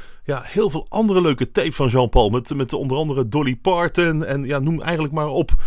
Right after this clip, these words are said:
Nou, al die interviews zijn in ieder geval terug te, te kijken op sounds punt N L. En er was natuurlijk nog iets anders waar we heel graag aandacht aan wilden besteden. En dat is de uitreiking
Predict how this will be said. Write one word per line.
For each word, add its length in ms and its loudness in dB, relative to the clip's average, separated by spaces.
Nou, 140 -6
al 40 -2
die 100 0
interviews 540 -2
zijn 260 -2
in 60 -2
ieder 140 0
geval 160 0
terug 260 -4
te, 280 2
te 100 -12
kijken 300 0
op 120 -4
sounds 340 0
punt 260 2
N 80 2
L. 200 2
En 320 2
er 80 2
was 180 0
natuurlijk 300 0
nog 100 -2
iets 140 -4
anders 360 0
waar 180 0
we 160 -2
heel 300 4
graag 340 0
aandacht 460 0
aan 160 -2
wilden 220 0
besteden. 460 0
En 100 -8
dat 140 0
is 100 -4
de 140 -4
uitreiking 760 -2